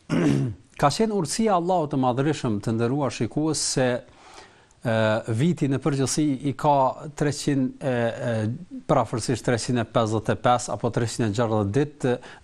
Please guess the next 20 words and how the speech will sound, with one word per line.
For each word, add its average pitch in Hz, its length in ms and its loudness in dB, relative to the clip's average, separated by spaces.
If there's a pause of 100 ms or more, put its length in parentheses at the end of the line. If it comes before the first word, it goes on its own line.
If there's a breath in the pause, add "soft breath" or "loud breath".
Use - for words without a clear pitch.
(100)
varësisht 131 440 2
prej 120 200 2
kalendarit, 117 800 0 (560 loud breath)
dhe 139 320 2
në 143 160 0
këto, 151 200 2 (420)
ë, - 20 0 (1300)
ditë 160 260 2 (140)
të 123 80 2
shumë 165 320 0
të 120 140 0
vitit, 156 420 0
ka 139 160 0
qenë 165 240 0
urtësi 143 300 0
e 143 80 0
Allahut 127 320 -2
të 117 80 0
Madhërisëm 127 640 -2
që 131 220 0